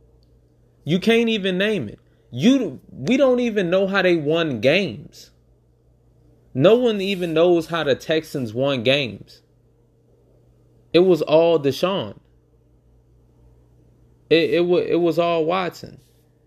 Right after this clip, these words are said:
Now, now Baker and Watson are gonna be compared and yah, yah, yah, because the Browns have picked Watson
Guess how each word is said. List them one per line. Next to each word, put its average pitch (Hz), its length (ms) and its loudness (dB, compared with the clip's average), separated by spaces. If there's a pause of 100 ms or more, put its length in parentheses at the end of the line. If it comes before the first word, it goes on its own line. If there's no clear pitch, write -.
Now, 143 320 0
now 139 320 0
Baker 165 520 2
and 131 260 -4
Watson 139 480 -4
are 110 180 -4
gonna 135 220 0
be 120 320 -4
compared 120 800 0
and 107 240 -6
yah, 117 180 2
yah, 113 180 2
yah, 107 400 -2 (280)
because 113 580 0 (320)
the 110 100 -2
Browns 131 640 -2
have 113 260 -4
picked - 280 -2
Watson 113 640 -4